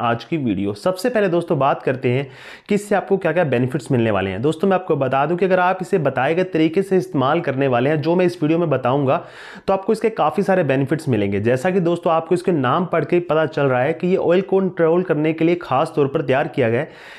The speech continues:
लेकिन इसी के साथ-साथ दोस्तों इसके आपको काफ़ी सारे और भी बेनिफिट देखने को मिलेंगे, जैसे कि इस अगर ऑयल कंट्रोल आपकी स्किन पे हो जाए तो दोस्तों आपको कील मुहासे जैसी समस्याओं का सामना नहीं करना पड़ता। लेकिन दोस्तों आपको ये पता होना चाहिए कि आपने इसे कब और कैसे इस्तेमाल करना है। दोस्तों, अगर आप इसे बताए गए तरीके से इस्तेमाल करेंगे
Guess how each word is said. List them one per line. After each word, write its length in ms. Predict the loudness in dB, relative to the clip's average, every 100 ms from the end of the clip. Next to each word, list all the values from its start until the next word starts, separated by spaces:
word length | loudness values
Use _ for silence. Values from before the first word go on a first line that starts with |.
| -10 0
लेकिन 240 | 0 2
इसी 180 | 2 2
के 80 | 0
साथ-साथ 360 | 0 0 0 0
दोस्तों 300 | 0 0 -2
इसके 140 | 0
आपको 180 | 0 -2
काफ़ी 320 | 0 -2 0
सारे 160 | 0 2
और 180 | 4 4
भी 80 | 2
बेनिफिट 380 | 2 0 -2
देखने 300 | 0 0 0
को 140 | 0 2
मिलेंगे, 320 | 2 2 2
जैसे 360 | 2 0 0 -2
कि 180 | -2 -6 -10 -12 -2
इस 200 | 0 2
अगर 200 | 2 2 2
ऑयल 200 | 0 0
कंट्रोल 420 | 0 0 2 2
आपकी 340 | 2 0 0 -2
स्किन 260 | 0 -2
पे 120 | 0 2
हो 180 | 2 2
जाए 200 | 2 2
तो 100 | 0
दोस्तों 280 | 0 0
आपको 140 | -2 -2
कील 300 | 0 2 2
मुहासे 380 | 2 0 0 0
जैसी 220 | 0 -2
समस्याओं 540 | -2 -2 -2 -2 -2
का 100 | 0
सामना 300 | -2 0 0
नहीं 340 | 2 2 2 2
करना 320 | 0 -2 -4
पड़ता। 400 | -4 -6 -6 -8 -10 -20 -14 -2
लेकिन 260 | 0 2 2
दोस्तों 320 | 2 2 2
आपको 340 | 2 0 0 2
ये 160 | 2
पता 240 | 0 0 0
होना 180 | 0 0
चाहिए 200 | 0 0
कि 80 |
आपने 260 | 0 0 -2
इसे 120 | -2
कब 240 | -2 0 0
और 160 | 0 0
कैसे 260 | 2 0
इस्तेमाल 380 | -2 0 0 0
करना 280 | 0 -2 -2
है। 140 | -2
दोस्तों, 240 | -2 0 2
अगर 140 | 2
आप 160 | 0 0
इसे 160 | -2 0
बताए 320 | 0 0 0
गए 100 | 0
तरीके 260 | 0 -2
से 140 | 2 0
इस्तेमाल 460 | 2 0 2 2
करेंगे 440 | 2 2 2 0